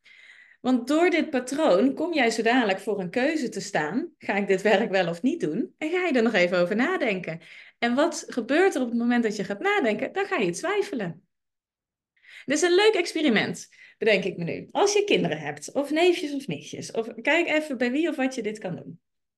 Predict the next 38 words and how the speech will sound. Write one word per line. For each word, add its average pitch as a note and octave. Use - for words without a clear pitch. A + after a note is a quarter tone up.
En A3
je C4
gaat D4
eens C4
even, B3+
ze A3+
mogen B3+
een G3+
klein C4
cadeautje. E3
Ik F#3
hou A3
het A#3+
even, A3+
ik G3+
ben G#3+
eigenlijk A3+
helemaal A#3+
niet A#3
zo A3
materialistisch, A3
dus G3
daarom A3+
vind A#3
ik A#3
het -
eigenlijk C4
geen A#3+
fijn G#3
voorbeeld, A3+
maar -
ik -
weet D#4
ook F#4+
even B3+
niet F#3
iets D3+
anders. A#3+